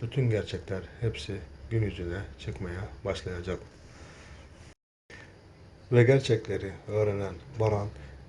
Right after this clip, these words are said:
bunun hesabını çok kötü bir şekilde Sabiha'dan soracak.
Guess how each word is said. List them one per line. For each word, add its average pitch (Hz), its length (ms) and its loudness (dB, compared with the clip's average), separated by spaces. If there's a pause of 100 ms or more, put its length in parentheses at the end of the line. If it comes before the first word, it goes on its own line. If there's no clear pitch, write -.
(1080)
bunun 120 160 6
hesabını 95 600 0 (280)
çok 113 240 -4
kötü 95 220 -8
bir 90 40 -10
şekilde 90 520 -4 (280)
Sabiha'dan 90 540 -4 (160)
soracak. 87 480 -2